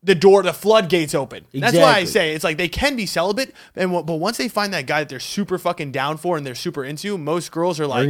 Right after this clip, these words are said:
Speaker 2: gonna go crazy.
Speaker 1: "Hell is se-," yes, yes, yes, yes. Well, that's what I'm trying to say is, like, I feel like if I'm in a relationship with her, like, that's what she was telling me.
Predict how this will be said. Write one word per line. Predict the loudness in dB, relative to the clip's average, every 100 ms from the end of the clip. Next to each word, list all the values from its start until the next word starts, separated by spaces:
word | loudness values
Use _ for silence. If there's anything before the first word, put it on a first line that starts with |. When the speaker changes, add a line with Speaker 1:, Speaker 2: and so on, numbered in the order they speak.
| 2
Speaker 2:
gonna |
go | 2 0
crazy. | 4 6 6
Speaker 1:
"Hell | 4 2
is | 0
se-," | -2 -2
yes, | 0 0 0 -6 -6
yes, | -2 -2 -2
yes, | -4 -6
yes. | -6 -6 -8 -16 -20 -6
Well, | 4 4
that's | 4
what | 2
I'm |
trying | 2 0
to |
say | 0 0
is, | 0
like, | 0
I | 0
feel | 2
like | 2
if | 2
I'm | 0
in | 0
a |
relationship | 0 0 -2 -2 -4 -4
with | -2
her, | -2
like, | 0 -2
that's | -2
what | -6
she | -6 -4
was | -2
telling | 0 -2 -2
me. | -6 -10